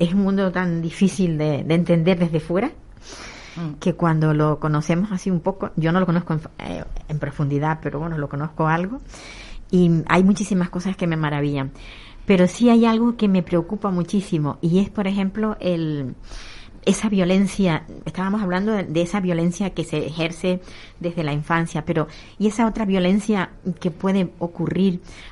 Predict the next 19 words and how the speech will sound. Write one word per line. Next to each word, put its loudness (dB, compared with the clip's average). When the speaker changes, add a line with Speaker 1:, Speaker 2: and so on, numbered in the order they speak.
Speaker 1:
a 6
alguien 4
que -2
se, 2
que 0
sea -4
una 2
mujer 2
ciega, 2
por -4
ejemplo, -4
Speaker 2:
Mm. -12
Speaker 1:
que 0
sepan 0
que -2
va -2
por -8
la -6
calle -6